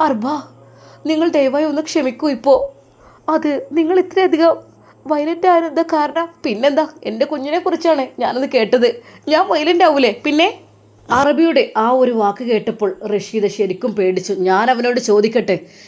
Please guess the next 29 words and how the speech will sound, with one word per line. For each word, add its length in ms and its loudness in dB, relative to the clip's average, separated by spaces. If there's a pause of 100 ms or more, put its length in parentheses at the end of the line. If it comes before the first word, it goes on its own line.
(140)
എനിക്ക് 280 0
രണ്ട് 240 0 (540)
കൊടുക്കാനുണ്ട് 560 -2
അവനെ. 240 0 (480)
അവിടെ 320 2
ഒരു 180 2
നിമിഷം 420 -2
പോലും 300 2
ഇനി 160 -2
ഞാൻ 160 -2
നിർത്തില്ല." 380 -2 (500)
അറബി 340 0 (140)
ധൈര്യപൂർവ്വം 680 2 (280)
ദേഷ്യത്തോടെ 540 4
നടക്കുമ്പോൾ 520 -2 (180)
അവൾ 220 -2 (180)
അത് 140 -10
പിടിച്ചു 400 -4
വെക്കുന്നു. 400 -2 (200)
"അർബ, 220 -4 (760)
വേണ്ട, 280 -6 (300)
ഇപ്പൊ 280 -8
വേണ്ട." 260 -8 (720)
"അതെന്താ? 420 4 (320)
നീ 180 0
എന്താ 200 2
പറഞ്ഞത് 360 2 (100)
ശരിയല്ലേ?" 420 4 (500)
"അത് 240 -6